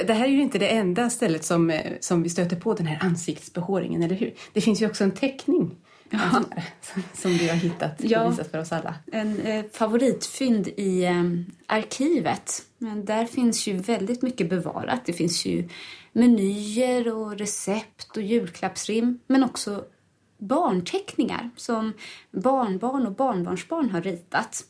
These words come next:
Speaker 2: Och då finns det en som är ritad av Margit, ehm, ett barnbarn till Wilhelmina, dotter till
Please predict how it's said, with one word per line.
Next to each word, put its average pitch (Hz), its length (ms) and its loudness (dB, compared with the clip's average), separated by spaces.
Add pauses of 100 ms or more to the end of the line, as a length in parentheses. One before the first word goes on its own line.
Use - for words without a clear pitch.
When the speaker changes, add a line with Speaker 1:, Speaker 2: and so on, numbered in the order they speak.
(300)
Speaker 2:
Och 254 80 -2
då 277 60 2
finns 208 380 -2
det 202 60 -4
en 175 260 0
som 185 460 -2
är 170 300 2
ritad 180 640 0
av 175 360 -4 (340)
Margit, 240 960 0
ehm, 196 540 -2 (120)
ett - 340 -8
barnbarn 220 560 0
till 233 120 -4
Wilhelmina, 233 500 2 (100)
dotter 240 460 -2
till 202 360 -6